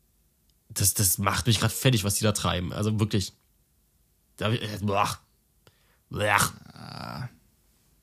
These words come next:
Speaker 2: Nee, das ist nicht schön, wenn man dann so Games hat, wo man dann immer so viel reinpayen muss. Also ich mein, da, da muss man ja echt sagen,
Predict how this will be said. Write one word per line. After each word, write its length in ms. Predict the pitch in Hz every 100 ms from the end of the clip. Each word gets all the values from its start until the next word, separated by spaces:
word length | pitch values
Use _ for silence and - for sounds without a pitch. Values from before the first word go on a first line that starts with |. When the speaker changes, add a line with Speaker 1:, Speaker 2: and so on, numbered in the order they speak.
| _ _ - - - -
Speaker 2:
Nee, 280 | - 104 107
das 160 | 113 -
ist 180 | - 123
nicht 160 | 117
schön, 420 | - 107 107 110 113 _ - -
wenn 100 | 110
man 180 | 113 107
dann 120 | 107
so 140 | 113
Games 360 | 107 110 113 -
hat, 100 | -
wo 60 |
man 400 | 113 113 110 110 - _ _ - - - - - - - - - - - -
dann 120 | 165
immer 180 | 170 160
so 100 | 156
viel 160 | 175
reinpayen 760 | 143 139 156 160 - - 139 139
muss. 440 | 135 160 - -
Also 200 | - 131
ich 120 | 135 117
mein, 160 | 135
da, 260 | 131 143 135
da 220 | 135 131
muss 180 | 151 147
man 140 | 143
ja 60 | 117
echt 200 | 127 -
sagen, 520 | 135 135 143 147 143